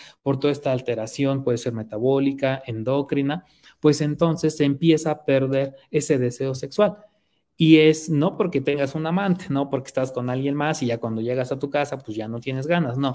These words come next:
Simplemente es por meramente alteraciones en el sistema nervioso. O también puede ser por eyaculación precoz o por disfunción eréctil, ¿no? Entonces,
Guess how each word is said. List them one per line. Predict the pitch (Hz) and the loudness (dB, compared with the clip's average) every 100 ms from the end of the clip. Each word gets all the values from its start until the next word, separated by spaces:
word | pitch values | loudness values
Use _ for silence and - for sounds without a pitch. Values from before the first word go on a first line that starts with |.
| - - - | -6 -20 -6
Simplemente | - 175 180 180 165 160 160 151 | 4 6 6 2 2 0 2 2
es | 147 | 2
por | - 143 | 0 -2
meramente | 139 143 147 143 139 143 | -2 -4 -4 -4 -2 -2
alteraciones | 139 127 123 123 143 143 131 | -2 -2 -4 -6 -6 -6 -6
en | 120 | -10
el | 113 | -10
sistema | - - 123 120 | -12 -8 -6 -4
nervioso. | 113 107 101 - - _ _ _ - | -6 -10 -12 -16 -20 _ _ _ 4
O | 175 | 4
también | 180 165 147 143 | 6 2 2 0
puede | 147 139 143 | 0 0 0
ser | 139 135 | -2 -4
por | 120 | -6
eyaculación | 110 110 - 113 117 131 131 | -6 -8 -6 -6 -6 -6 -4
precoz | 156 160 170 175 175 - | 0 2 4 4 2 -12
o | - 127 | -8 -2
por | 117 | -2
disfunción | 117 117 120 117 123 131 | -2 -4 -8 -6 -6 -4
eréctil, | 160 165 - - _ _ _ _ - | -4 -4 -8 -20 _ _ _ _ -4
¿no? | 131 156 | -2 0
Entonces, | 139 139 135 135 | 0 0 0 -2